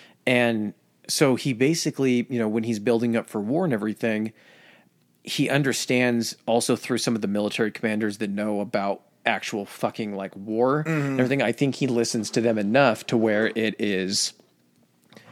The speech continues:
Speaker 1: he knows he needs to have some support. He can't count exclusively on Franco yet 'cause he doesn't know how that's gonna go.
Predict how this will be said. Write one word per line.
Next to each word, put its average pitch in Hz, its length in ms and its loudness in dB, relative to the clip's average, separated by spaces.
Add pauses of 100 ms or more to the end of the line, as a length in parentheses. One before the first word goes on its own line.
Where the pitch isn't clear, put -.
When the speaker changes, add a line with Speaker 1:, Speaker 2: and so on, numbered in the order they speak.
Speaker 1:
he 160 140 2
knows 151 220 6
he 139 100 2
needs 120 220 2
to 120 80 2
have 113 200 4
some 104 160 -4
support. 92 480 -6 (440)
He - 140 -2
can't 139 260 2
count 127 340 2 (360)
exclusively 123 680 0
on 107 120 0
Franco 127 320 0
yet 123 200 4
'cause - 80 -8
he 117 80 0
doesn't 113 240 0
know 113 140 -2
how 107 160 -2
that's 110 220 -2
gonna 113 180 0
go. 113 360 0